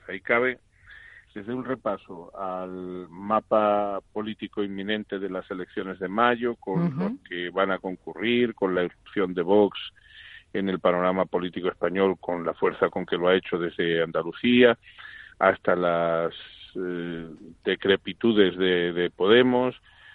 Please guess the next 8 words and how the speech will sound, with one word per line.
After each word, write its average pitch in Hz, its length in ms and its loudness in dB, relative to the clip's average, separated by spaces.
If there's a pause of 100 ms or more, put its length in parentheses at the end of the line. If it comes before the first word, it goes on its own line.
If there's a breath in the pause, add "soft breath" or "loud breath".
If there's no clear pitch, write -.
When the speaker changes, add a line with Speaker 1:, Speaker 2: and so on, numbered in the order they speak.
(140 soft breath)
Speaker 1:
pasando 98 480 -2
por 92 280 -6
las 92 200 -2
expectativas 92 840 -2
del 90 220 -2
nuevo 92 320 2
P 90 140 -4
P 110 360 6